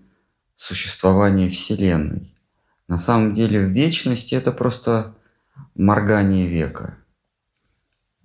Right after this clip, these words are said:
М, временная потеря равновесия. Вот как человек, э,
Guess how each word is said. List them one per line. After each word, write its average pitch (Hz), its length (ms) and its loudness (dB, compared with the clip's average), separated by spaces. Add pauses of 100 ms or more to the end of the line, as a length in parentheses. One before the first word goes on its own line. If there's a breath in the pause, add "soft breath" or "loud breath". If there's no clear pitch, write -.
(600)
М, 85 840 0 (500)
временная 110 640 2
потеря 98 520 0
равновесия. 92 840 0 (400)
Вот 87 160 -10
как - 440 -6 (800)
человек, 82 640 -2
э, 76 600 -4